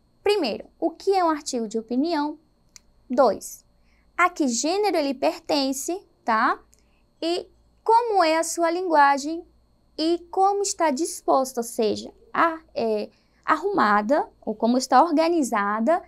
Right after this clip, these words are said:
a sua estrutura, tá bom? Então,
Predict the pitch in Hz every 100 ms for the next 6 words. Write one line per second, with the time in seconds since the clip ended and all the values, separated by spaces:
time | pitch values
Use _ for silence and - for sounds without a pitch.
0 | _ 214 214 294 320 - 349 349 - -
1 | - - 208 330 403 _ _ _ _ 247
2 | 233